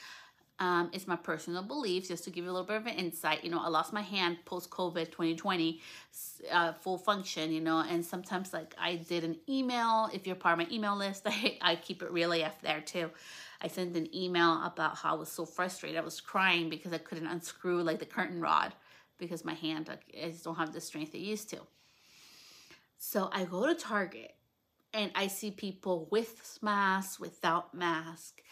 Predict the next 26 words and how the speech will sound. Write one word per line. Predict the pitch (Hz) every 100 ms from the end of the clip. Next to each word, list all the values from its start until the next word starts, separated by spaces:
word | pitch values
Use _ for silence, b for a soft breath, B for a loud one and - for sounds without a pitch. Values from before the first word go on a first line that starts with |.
| B B -
people | 226 220
without | 220 214 202 196
mask | 196 175 185 -
saying | 170 180
hi | - 240 220
to | 220 226
me, | 220 226
and | 208
I | 180
say | 180 170
hi, | - 220 202 196 190
people | 196 196
without | 190 220 -
mask | 180 170 -
talking | 220 208 214 208
to | 208
me, | 208 208 202
with | 190 196
mask | 202 202 -
talking | 196 196 185
to | 190
me. | 190 185 B B B B B -
And | 302
it | 302 277
was | 294 -
so | - - 262 311 339